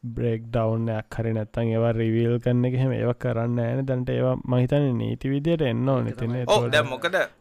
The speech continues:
Speaker 1: හැබැයි ඉතින්
Speaker 3: යු-
Speaker 1: වැඩේ තියෙන ඒවා ප-, ඒවා සම්මත කරගන්න බෑනේ මේ මිනිස්සුන්ගෙන්
Speaker 2: අර
Speaker 1: දැනට. ඉතින්
Speaker 2: සමහරු,
Speaker 1: මිනිස්සු
Speaker 2: සමහරු
Speaker 1: පුෂ් කර-
Speaker 2: ගවර්න්මන්ට්ස් වල මේ ආර් ටී අයි අර රික්වෙස්ට් එකක් ඕන නෑ ඉන්ෆර්මේෂන් වලට. හැමදාම කලෙක්ට්
Speaker 1: හ්ම්.
Speaker 2: කරලා ජර්නලිස්ට්ලට ප්‍රොවයිඩ් කරන. ඒ වගේ
Speaker 3: ඔව්.
Speaker 2: ඉතින් කරන්න පුළුවන් දේවල්.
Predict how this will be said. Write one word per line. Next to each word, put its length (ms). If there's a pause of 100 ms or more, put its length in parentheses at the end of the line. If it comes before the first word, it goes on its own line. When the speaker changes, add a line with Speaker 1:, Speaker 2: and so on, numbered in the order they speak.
Speaker 1:
හැබැයි 320
ඉතින් 120
Speaker 3:
යු- 60
Speaker 1:
වැඩේ 260
තියෙන 220
ඒවා 220
ප-, 200
ඒවා 240
සම්මත 420
කරගන්න 460 (180)
බෑනේ 380
මේ 100
මිනිස්සුන්ගෙන් 580
Speaker 2:
අර 80
Speaker 1:
දැනට. 200
ඉතින් 160
Speaker 2:
සමහරු, 400
Speaker 1:
මිනිස්සු 200
Speaker 2:
සමහරු 440
Speaker 1:
පුෂ් 80
කර- 80
Speaker 2:
ගවර්න්මන්ට්ස් 420
වල 140 (140)
මේ 260
ආර් 180
ටී 280
අයි 160
අර 100
රික්වෙස්ට් 440
එකක් 280
ඕන 200
නෑ 160
ඉන්ෆර්මේෂන් 540
වලට. 320
හැමදාම 560
කලෙක්ට් 400
Speaker 1:
හ්ම්. 80
Speaker 2:
කරලා 320 (480)
ජර්නලිස්ට්ලට 680
ප්‍රොවයිඩ් 360
කරන. 240 (200)
ඒ 140
වගේ 400 (500)
Speaker 3:
ඔව්. 160
Speaker 2:
ඉතින් 140 (100)
කරන්න 360
පුළුවන් 340
දේවල්. 240